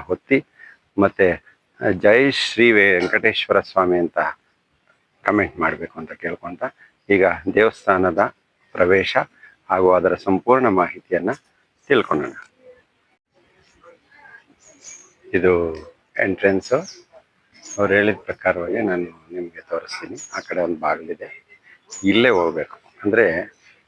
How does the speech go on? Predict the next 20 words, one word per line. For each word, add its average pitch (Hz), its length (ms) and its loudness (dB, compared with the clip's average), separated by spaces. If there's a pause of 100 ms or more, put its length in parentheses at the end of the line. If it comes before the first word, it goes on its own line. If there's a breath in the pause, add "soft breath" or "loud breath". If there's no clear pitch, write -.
(200)
ದೇವರು 120 360 4
ನೇರವಾಗಿ 104 580 2
ನಮ್ಗೆ 90 680 -12
ಕಾಣಿಸುವಂತ 95 580 -6
ದ್ವಾರ 80 340 -6
ಇದು. - 560 -18 (400)
ಹೀಗೆ 107 240 2
ಸಂಚರಿಸ್ಬೇಕು 87 840 -6
ಅಂತಾನೆ 95 360 0
ಹೇಳಿದ್ರು. 85 340 -8 (500 soft breath)
ಅವ್ರು 90 140 4
ಹೇಳಿದ 117 320 4
ಪ್ರಕಾರ 131 380 0
ನಾನು 110 220 4
ನಿಮ್ಗೂ 95 260 2
ತಿಳಿಸ್ಕೊಡ್ತೀನಿ. 95 680 0
ನೀವು 113 220 4
ಇಲ್ಲಿ 98 180 2
ಬಂದಾಗ 107 400 4
ಸಹ - 380 -4